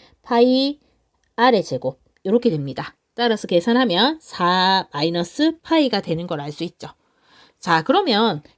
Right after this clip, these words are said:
에스원을 구해보-, 아, 에스쓰리를 구해보면 어떻게 됩니까? 요게 되죠. 그러면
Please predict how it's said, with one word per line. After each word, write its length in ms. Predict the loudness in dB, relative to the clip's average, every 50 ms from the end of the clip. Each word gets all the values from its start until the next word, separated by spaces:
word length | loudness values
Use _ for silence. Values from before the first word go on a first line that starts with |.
| _ -4
에스원을 760 | -4 -4 -4 -4 -4 -2 2 4 4 4 4 4 2 0 0
구해보-, 340 | 0 0 -2 0 -2 -4 -4
아, 80 | 0 0
에스쓰리를 720 | 0 0 0 -4 -2 0 0 2 2 2 4 4 2 2
구해보면 360 | 2 0 -2 -2 -4 -4 -6
어떻게 220 | -6 -6 -6 -6
됩니까? 500 | -4 -2 -2 -4 -4 -2 -2 0 0 0 -2 _ -20 -20 _ -6
요게 300 | -2 0 2 4 4 4 6
되죠. 580 | 6 6 6 4 2 0 2 2 2 0 -2 -6 _ _ _
그러면 580 | -4 0 0 0 2 2 2 2 2 0 -2 -6